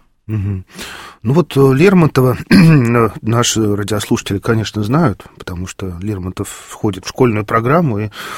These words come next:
все читали и "Герой нашего времени", и, м, стихи Лермонтова. И, наверное,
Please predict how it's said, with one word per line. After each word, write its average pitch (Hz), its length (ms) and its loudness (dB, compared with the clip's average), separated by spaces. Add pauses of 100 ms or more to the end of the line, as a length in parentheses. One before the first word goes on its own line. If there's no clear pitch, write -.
(160)
все 113 240 -2
читали 95 640 -2
и 95 220 -6
"Герой 101 280 0
нашего 113 320 -2
времени", 98 460 -4
и, 98 320 -6 (240)
м, 92 260 -8
стихи - 400 -4
Лермонтова. 113 600 0 (420)
И, 117 120 -2
наверное, 127 580 2